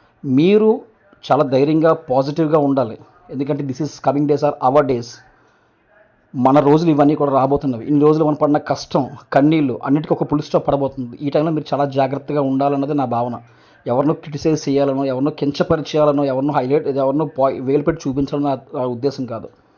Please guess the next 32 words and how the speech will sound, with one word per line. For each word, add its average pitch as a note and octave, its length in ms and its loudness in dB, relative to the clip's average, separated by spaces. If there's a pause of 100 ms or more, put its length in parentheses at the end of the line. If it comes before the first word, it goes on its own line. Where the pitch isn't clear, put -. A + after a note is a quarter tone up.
(1080)
నా B2 100 0
బాధ A#2+ 320 4
అర్థం C#3+ 260 2
చేసుకోండి. B2 440 -2
ఎందుకంటే C3+ 320 0
మనందరం C#3+ 400 2
ఒక, C#3+ 120 -2
ఒకే C#3+ 300 0
కుటుంబానికి, D3+ 540 -2
on C#3+ 100 2
pass D3+ 220 -2
కుటుంబానికి C#3 440 -2
సంబంధించినటువంటి C3 1000 -4
ఫౌండర్స్ B2+ 440 -4
అందరూ A#2+ 180 -8
కూడా. A#2 200 -14 (340)
ఈ C3+ 140 2
ఫౌండర్స్ C#3+ 380 0
అందరిలో E3+ 380 2
కూడా F3+ 320 2 (440)
ఏ C3+ 100 4
ఒక్కరికి F3 400 2
ఇబ్బంది D#3 260 -2
కలిగినా D3+ 300 0
అందరికీ D#3 320 0
ఇబ్బంది D3 260 0
కలిగినట్టుగానే D3 480 -2
భావిస్తాం C3 440 -4
అందరూ B2 180 -6
కూడా. - 200 -16 (480)
So C#3+ 100 -4 (160)
దయచేసి C#3+ 720 0